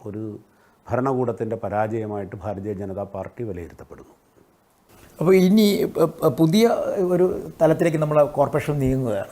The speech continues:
Speaker 2: കാരണം അടിമുതൽ മുടി വരെ ഒരു മാറ്റം, അത് തന്നെയാണോ ബി ജെ പി ഉദ്ദേശിക്കുന്നത്?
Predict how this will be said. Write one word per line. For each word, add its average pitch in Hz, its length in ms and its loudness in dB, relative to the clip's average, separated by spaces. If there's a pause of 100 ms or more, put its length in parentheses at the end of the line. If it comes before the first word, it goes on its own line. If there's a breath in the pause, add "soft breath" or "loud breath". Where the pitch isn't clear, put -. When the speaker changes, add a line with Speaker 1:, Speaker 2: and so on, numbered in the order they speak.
Speaker 2:
കാരണം 139 300 2 (280 loud breath)
അടിമുതൽ 190 440 4
മുടി 170 200 2
വരെ 165 180 4
ഒരു 156 120 4
മാറ്റം, 139 400 0
അത് 139 160 2
തന്നെയാണോ 127 260 0
ബി 110 120 -6
ജെ 113 140 -4
പി 110 120 -8
ഉദ്ദേശിക്കുന്നത്? 104 640 -12